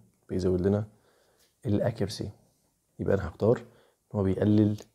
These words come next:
السنسيتيفيتي وينكريز الرينج وكمان بينكريز الاكيرسي. طيب as a shunt resistance decrease in the ammeter،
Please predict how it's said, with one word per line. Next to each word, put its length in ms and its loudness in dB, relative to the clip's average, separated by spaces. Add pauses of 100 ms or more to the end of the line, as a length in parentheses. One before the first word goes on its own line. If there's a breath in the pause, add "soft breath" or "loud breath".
(180)
السنسيتيفيتي 720 -2
وينكريز 580 0
الرينج 420 2 (400 loud breath)
وكمان 420 4
بينكريز 720 0 (200)
الاكيرسي. 420 -8 (800 soft breath)
طيب 180 -2 (180)
as 80 2
a 80 4
shunt 240 6
resistance 760 0 (200)
decrease 640 2
in 140 4
the 100 2
ammeter، 340 2